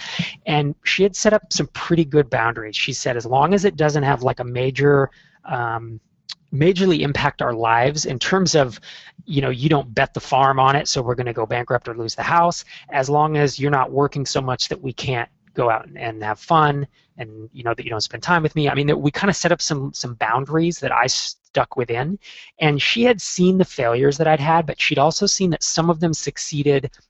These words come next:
enough that she knew I was making progress. So she was able to watch that journey, and in two thousand five, after five, six years of doing it, when she saw me have this first success,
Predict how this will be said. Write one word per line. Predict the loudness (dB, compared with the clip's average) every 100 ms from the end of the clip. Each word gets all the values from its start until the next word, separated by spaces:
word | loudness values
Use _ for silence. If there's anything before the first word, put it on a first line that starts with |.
| -6
enough | -2 2 2 2 -2 _ -4
that | -2
she | 0 2
knew | 4 4
I | 2
was | 0
making | -4 -6 -8 -20
progress. | -6 -4 -4 -6 -12 -10 -12 _ -4
So | -2
she | 0 2
was | 4
able | 4 4
to | 2
watch | 4 4 4 2
that | -2 -2
journey, | -4 0 0 -2 -6 -16 _
and | -4
in | -2
two | -2 2
thousand | 2 2 0
five, | 2 4 4 2
after | -2 -2
five, | 0 0
six | -2 -6 -2
years | -2 -2
of | 2
doing | 2 2
it, | -2 -6 _ _ _ _ _ -14 -2
when | -2
she | 0 -2
saw | 2 2
me | 2 0
have | 0
this | -2 -8
first | -8 -8
success, | -6 0 0 0